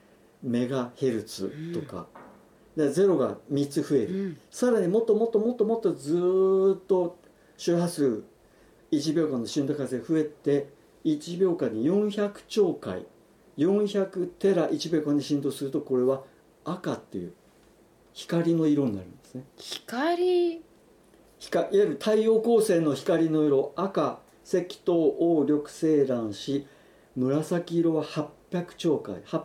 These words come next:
Speaker 1: 百テラ回数振動すると、実は光の色になる。ですから、光も電波も何もかも実は振動なんです。
Speaker 2: へー。
Speaker 1: だか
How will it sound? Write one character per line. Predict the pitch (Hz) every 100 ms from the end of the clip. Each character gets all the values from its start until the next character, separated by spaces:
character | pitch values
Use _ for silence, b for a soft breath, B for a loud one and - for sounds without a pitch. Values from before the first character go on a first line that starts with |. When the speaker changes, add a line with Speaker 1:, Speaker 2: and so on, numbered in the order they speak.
| -
Speaker 1:
百 | 185 -
テ | - 180
ラ |
回 | 175 180 175
数 | 190 185 170 B B B B B -
振 | - 165 160
動 | 165 151
す | 147 151
る | 147 143
と、 | - 180 151 - - _
実 | 127 - 151
は | 123 -
光 | - - 127 117
の | 113 110 -
色 | 110 98
に | 85
な |
る。 | - -
で |
す | 190 -
か | 151
ら、 | 139 B B B
光 | - - 196 196
も | 175 131
電 | 175 190 170
波 | 135 117
も | 120 117 b b b -
何 | 151 208 208
も | 147
か | - 139
も | 127 101
実 | 104 - 151
は | 110 - - _ _ _ _
振 | - - 175 165
動 | 165 151
な | 123
ん | 90
で | -
す。 | - _ _
Speaker 2:
へ | - 139 147 156 156 160 160 165 165 165 165 170 170 170 165 _ _ -
ー。 |
Speaker 1:
だ | 214
か | 151